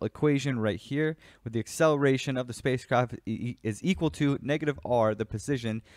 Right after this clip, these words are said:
times the central body mu value divided by the norm of that R vector cubed.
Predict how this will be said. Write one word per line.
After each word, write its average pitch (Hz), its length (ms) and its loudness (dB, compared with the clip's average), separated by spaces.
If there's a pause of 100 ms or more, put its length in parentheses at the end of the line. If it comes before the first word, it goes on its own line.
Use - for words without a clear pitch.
(160)
times 117 380 2
the 117 80 -6
central 139 480 2
body 117 540 4
mu 139 260 2
value 131 480 2
divided 123 540 2
by 107 240 4
the 107 160 -4
norm 143 560 2
of 110 160 -2
that 110 240 2
R 110 220 2
vector 127 560 -2
cubed. 98 540 -4